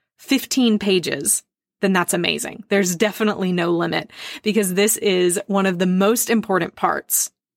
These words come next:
of what you're doing. Because you're really going to see, after you do this and look back,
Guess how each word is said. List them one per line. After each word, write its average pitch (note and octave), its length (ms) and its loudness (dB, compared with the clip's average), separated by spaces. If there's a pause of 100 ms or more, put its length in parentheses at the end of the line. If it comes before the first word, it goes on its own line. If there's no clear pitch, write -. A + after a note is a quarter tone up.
(100)
of F3+ 120 -2
what E3+ 140 0
you're E3 120 -4
doing. - 380 -6 (580)
Because B3 260 0
you're A#3 160 2
really G#3+ 760 0
going A3 320 2
to A3+ 100 -4
see, - 540 -2
after F#3+ 320 -2
you F#3+ 180 -2
do F#3 220 -2
this F#3 180 0
and F#3 160 -4
look E3 180 -6
back, G#3 380 0